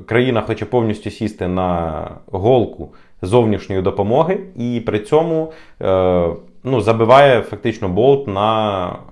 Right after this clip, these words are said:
розвиток підприємництва в своїй країні, м, і так далі. От тепер буде дуже цікаво подивитися, що відбудеться. Бо вже зараз розказують, що терміново треба розблокувати підтримку України, бо грошей не буде.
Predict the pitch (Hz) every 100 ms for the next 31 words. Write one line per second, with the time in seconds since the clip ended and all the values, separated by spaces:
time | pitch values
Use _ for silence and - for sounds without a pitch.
0 | _ _ - 95 120 110 104 104 - _
1 | - 92 101 113 113 - 92 - 95 98
2 | 92 90 120 123 110 - - - - -
3 | 92 87 85 80 - 92 113 92 80 73
4 | 65 - - - _ - 98 113 127 180
5 | 151 117 127 127 - 117 110 101 92 92
6 | 90 - 92 80 76 71 69 - - 98
7 | 107 147 131 110 90 90 95 135 156 127
8 | 92 - 85 82 - - - - 107 104
9 | 113 139 127 117 107 101 95 101 104 104
10 | 104 - 90 101 95 - 85 92 82 73
11 | 76 90 90 90 98 85 78 73 69